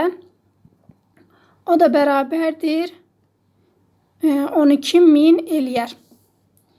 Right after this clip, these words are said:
Cavab B bəndi, hədiyyənin qiyməti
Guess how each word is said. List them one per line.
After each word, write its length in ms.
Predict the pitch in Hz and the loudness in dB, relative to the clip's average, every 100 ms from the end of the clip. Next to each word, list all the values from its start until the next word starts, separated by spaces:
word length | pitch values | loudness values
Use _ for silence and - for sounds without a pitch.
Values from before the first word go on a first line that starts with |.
| _ _ _ | _ _ _
Cavab 480 | 320 277 285 339 330 _ _ _ - | -6 -2 -2 -2 -6 _ _ _ -4
B 100 | 285 240 | -2 -2
bəndi, 440 | 247 247 269 339 - _ _ - | -4 -2 0 0 -2 _ _ -8
hədiyyənin 720 | 277 247 262 254 277 320 339 | -6 -4 -6 -6 -4 -2 -2
qiyməti 600 | 269 254 254 262 294 302 | -4 -6 -8 -8 -4 -4